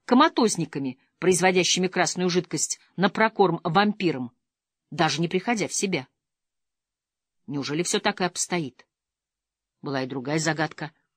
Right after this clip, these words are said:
Вампиры ели обычную человеческую пищу. После занятий я несколько раз обедал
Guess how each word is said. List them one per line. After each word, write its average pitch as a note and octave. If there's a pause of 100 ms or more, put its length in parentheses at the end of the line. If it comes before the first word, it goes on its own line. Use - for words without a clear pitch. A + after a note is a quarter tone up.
(380)
Вампиры D#3+
ели G3
обычную E3+
человеческую D3+
пищу. - (800)
После F3+
занятий F3
я E3+
несколько F#3
раз F#3
обедал D3+